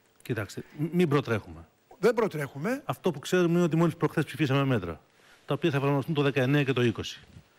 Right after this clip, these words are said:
Speaker 1: τα μέτρα αυτά.
Speaker 2: Τα αντέχει η κοινωνία τα μέτρα αυτά;
Speaker 1: Θα δούμε τότε αν τα αντέχει. Γιατί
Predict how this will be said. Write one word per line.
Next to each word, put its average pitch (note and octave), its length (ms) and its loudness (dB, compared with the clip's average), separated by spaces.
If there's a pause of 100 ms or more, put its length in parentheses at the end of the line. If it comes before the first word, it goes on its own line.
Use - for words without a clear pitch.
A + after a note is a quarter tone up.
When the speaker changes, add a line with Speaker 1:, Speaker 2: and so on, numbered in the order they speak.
(160)
Speaker 1:
τα A2 100 0
μέτρα G2+ 260 0
αυτά. F#2 260 -6 (260)
Speaker 2:
Τα F3+ 80 0
αντέχει D#3+ 260 2
η - 40 -16
κοινωνία E3 340 2
τα D3 80 -4
μέτρα C#3 200 -6
αυτά; B2+ 240 -8 (840)
Speaker 1:
Θα F3 220 -2
δούμε F3 240 4 (160)
τότε C#3 240 0
αν A2+ 100 0
τα G#2+ 80 -2
αντέχει. C#3+ 560 0 (500)
Γιατί C#3 200 -2